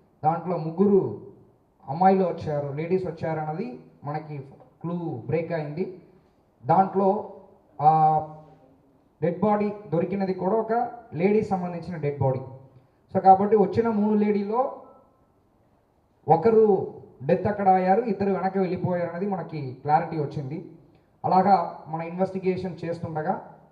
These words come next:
మునగప్ప రజని, ఫార్టీ ఇయర్స్, మనకి యాడ్ల లింగయ్య కాలనీ, కట్టవరం రోడ్డు, తెనాలి. తర్వాత ముడియాల వెంకటేశ్వరి,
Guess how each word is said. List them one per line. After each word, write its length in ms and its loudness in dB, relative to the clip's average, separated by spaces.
మునగప్ప 460 2
రజని, 540 2
ఫార్టీ 260 2
ఇయర్స్, 360 0
మనకి 300 -4
యాడ్ల 360 6
లింగయ్య 340 2
కాలనీ, 400 -2
కట్టవరం 460 6
రోడ్డు, 200 0
తెనాలి. 400 0
తర్వాత 340 4
ముడియాల 580 4
వెంకటేశ్వరి, 840 2